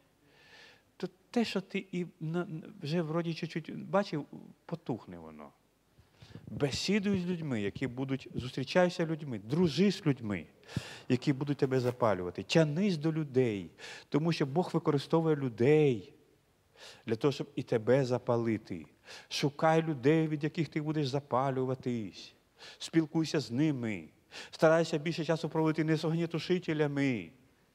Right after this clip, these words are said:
які по-, побесідували з тобою. Знаєте, як одна сестра, от, е, розказувала вона мені з мінус сорок,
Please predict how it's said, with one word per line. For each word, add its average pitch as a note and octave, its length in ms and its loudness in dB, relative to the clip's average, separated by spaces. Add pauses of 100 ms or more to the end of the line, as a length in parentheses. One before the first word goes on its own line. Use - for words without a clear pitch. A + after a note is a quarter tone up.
(560)
які C3+ 340 -4 (920)
по-, D3+ 140 -6
побесідували D#3 600 0
з - 40 -12
тобою. G#2+ 580 -2
Знаєте, C#3+ 260 -4
як - 180 -6
одна A2+ 240 -2
сестра, A#2+ 400 0 (760)
от, A2 420 -2
е, G#2+ 400 4
розказувала A#2+ 580 0
вона A#2 200 -2
мені A#2 300 -4
з - 80 -12
мінус A#2+ 260 -2
сорок, A#2 380 0